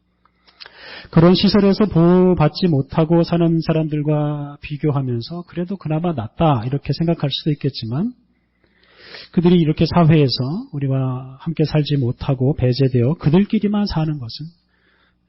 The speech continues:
참 좋아 보이질 않습니다. 예를 들어서 우리 가족 중 한 사람이 미혼모가 되었다고 해서 또는 장애인이 되었다고 해서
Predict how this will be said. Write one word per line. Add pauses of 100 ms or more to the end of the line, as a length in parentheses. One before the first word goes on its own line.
(180)
참
좋아
보이질
않습니다. (720)
예를
들어서
우리
가족
중
한
사람이
미혼모가
되었다고
해서
또는
장애인이
되었다고
해서